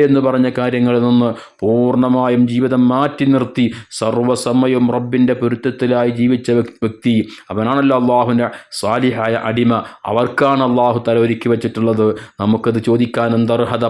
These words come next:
പക്ഷേ കാരുണ്യവാനായ റബ്ബ് അവൻ്റെ റഹ്മത്ത് കൊണ്ട്, അവൻ്റെ ഔദാര്യം കൊണ്ട് നമുക്ക് നൽകുമെന്ന അതിയായ പ്രതീക്ഷയുണ്ട്.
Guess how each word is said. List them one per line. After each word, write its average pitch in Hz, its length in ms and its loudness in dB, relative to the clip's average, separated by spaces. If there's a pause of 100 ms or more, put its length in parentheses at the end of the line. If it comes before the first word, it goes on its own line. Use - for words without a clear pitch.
പക്ഷേ 117 260 -2 (460)
കാരുണ്യവാനായ 120 800 0 (140)
റബ്ബ് 117 240 -2 (120)
അവൻ്റെ 127 380 0
റഹ്മത്ത് 156 540 -2
കൊണ്ട്, 143 240 4 (240)
അവൻ്റെ 123 220 0 (140)
ഔദാര്യം 143 480 2
കൊണ്ട് 139 140 0
നമുക്ക് 135 320 0
നൽകുമെന്ന 123 480 2
അതിയായ 117 360 0
പ്രതീക്ഷയുണ്ട്. 113 720 0